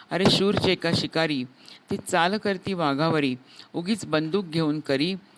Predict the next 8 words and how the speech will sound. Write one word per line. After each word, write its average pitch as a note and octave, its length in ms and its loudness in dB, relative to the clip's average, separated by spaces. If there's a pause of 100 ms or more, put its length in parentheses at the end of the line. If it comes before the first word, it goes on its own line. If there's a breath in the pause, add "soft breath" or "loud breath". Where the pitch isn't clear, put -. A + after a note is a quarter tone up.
(160 loud breath)
न D#3+ 120 -4
मारिती E3 560 0
नाकतोडा. B2 580 -2 (1000 loud breath)
मारुतीने E3+ 640 0
जाळलेली D3+ 580 2 (480 loud breath)
रावणाची F3+ 640 2
लंका D3+ 360 0
भली, D3+ 280 -4